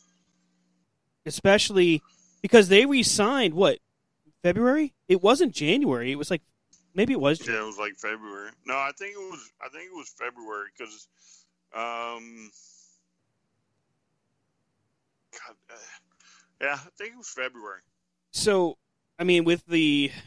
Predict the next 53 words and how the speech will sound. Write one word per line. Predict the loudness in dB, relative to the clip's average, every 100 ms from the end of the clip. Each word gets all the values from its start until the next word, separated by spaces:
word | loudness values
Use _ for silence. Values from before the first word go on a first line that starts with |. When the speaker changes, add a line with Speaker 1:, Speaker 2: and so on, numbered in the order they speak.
| -20 _ _ _ _ _ _ _ _ _ _ _ _ _ _
Speaker 1:
with | 2 2 2
the | -2
pandemic, | 2 2 2 -2 -2 -6 -10 _
you | -6
know, | -4
I | -4
get | -4 0 0
it. | 0 -2 -8 _
You | -8 -4
had, | 0 0 0 _
you | 2
had | 4 4
to |
do | 2
what | 0 0
you |
had | -2 -2
to |
do. | -4 -4
I | 0
mean, | 2
they're | 2
gonna, | 2 2 6
they're | 6
gonna | 8 6
say | 4 4 4
it | 4
and | -2
defend | -2 0 2
it | 0
that | -2 0
way, | 0 -2
so | -2 -6 -4
fine. | -4 -4 -10 _
I'll, | 4
I'll | 8 8 8
say, | 4 2 2 -2
"I | -4
get | 0 0
it. | 0 -2 _ _ _ _ _ _
You | -2
had | -2
to | 0
do | -4
what | -4
you |
gotta | -8 -8
do." | -10 _
Fine. | -6 -6 -12 _ _ _ _ _ _ _ _
But | 2 2 2 -2 _ _ _ _ _ _ _ _
when | 0
you've | 0 2
got, | 6 6